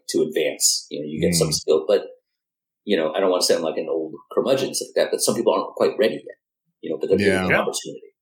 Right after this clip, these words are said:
Speaker 1: right? And so sometimes, yeah, you're gonna get people that are just kinda like, yes, they were totally,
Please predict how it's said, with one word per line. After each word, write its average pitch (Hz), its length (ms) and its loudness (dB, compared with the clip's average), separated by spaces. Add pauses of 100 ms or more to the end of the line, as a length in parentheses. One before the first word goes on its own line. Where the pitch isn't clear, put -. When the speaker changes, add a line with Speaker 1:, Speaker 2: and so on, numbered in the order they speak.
(160)
Speaker 1:
right? - 200 -4 (440)
And - 100 -8
so 101 380 2 (100)
sometimes, 135 600 2
yeah, 101 80 6
you're 85 180 0
gonna 92 140 2
get - 140 -2
people 101 200 2
that 87 100 4
are 80 40 -4
just 80 180 -4
kinda 82 160 -2
like, 76 180 -2
yes, 85 320 -2
they 95 100 2
were 92 120 0
totally, 95 640 2